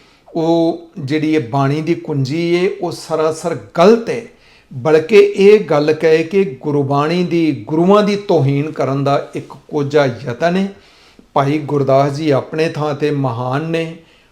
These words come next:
ਆਪਣੇ ਥਾਂ 'ਤੇ ਮਹਾਨ ਵਿਆਖਿਆਕਾਰ ਨੇ, ਉਹਨਾਂ ਨੂੰ ਨਤਮਸਤਕ ਹੁੰਨੇ ਆ, ਉਹਨਾਂ ਨੂੰ ਨਮਸਕਾਰ ਕਰਨੇ ਆ, ਪਰ ਮੈਂ ਗੱਲ ਤੇ ਉਸ ਲੈਵਲ ਦੀ ਕਰ ਰਿਹਾ ਜਿਹੜੇ ਲੈਵਲ ਦੀ ਆਮ ਬਜ਼ੁਰਗ ਕਰਦੇ ਨੇ। ਉਹਨਾਂ ਦੀ ਵਾਰਾਂ ਦੇ ਅੰਦਰ ਕੁੰਜੀ ਨਹੀਂ ਹੈ।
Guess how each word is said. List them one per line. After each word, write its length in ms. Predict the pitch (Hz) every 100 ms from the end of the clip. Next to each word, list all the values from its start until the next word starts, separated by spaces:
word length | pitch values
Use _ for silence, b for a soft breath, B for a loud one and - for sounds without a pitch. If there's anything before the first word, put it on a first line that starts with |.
| b
ਆਪਣੇ 420 | 151 147 190 190
ਥਾਂ 260 | 190 147 147
'ਤੇ 180 | 147 151
ਮਹਾਨ 460 | 143 131 135 139
ਵਿਆਖਿਆਕਾਰ 840 | 139 127 120 - 165 165 175 160 165
ਨੇ, 240 | 170 170 - b b b 170
ਉਹਨਾਂ 260 | 165 165
ਨੂੰ 300 | 165 160 139
ਨਤਮਸਤਕ 800 | 139 139 139 147 135 131 185 180
ਹੁੰਨੇ 340 | 190 151 151 160
ਆ, 160 | 165
ਉਹਨਾਂ 420 | 165 - 165 160
ਨੂੰ 260 | 160 156 131
ਨਮਸਕਾਰ 580 | 156 233 277 - 202 180
ਕਰਨੇ 420 | 196 165 147 139
ਆ, 80 | 127 - b b b -
ਪਰ 140 | 156
ਮੈਂ 140 | 156
ਗੱਲ 380 | 147 113 135 143 151
ਤੇ 60 |
ਉਸ 320 | 147 151 147
ਲੈਵਲ 340 | 156 143 135 139
ਦੀ 80 | 147
ਕਰ 200 | 139 123
ਰਿਹਾ 200 | 139 156
ਜਿਹੜੇ 320 | 131 135 147
ਲੈਵਲ 480 | 135 127 120 135 139
ਦੀ 300 | 151 165 -
ਆਮ 260 | 160 160 190
ਬਜ਼ੁਰਗ 380 | 160 123 131 135
ਕਰਦੇ 380 | 143 127 - 135
ਨੇ। 120 | - _ b b b b
ਉਹਨਾਂ 260 | 165 160 156
ਦੀ 120 | 156
ਵਾਰਾਂ 400 | 123 131 135 147
ਦੇ 140 | 156
ਅੰਦਰ 200 | 147 143
ਕੁੰਜੀ 460 | 160 156 139 139 156
ਨਹੀਂ 240 | 123 127
ਹੈ। 120 | -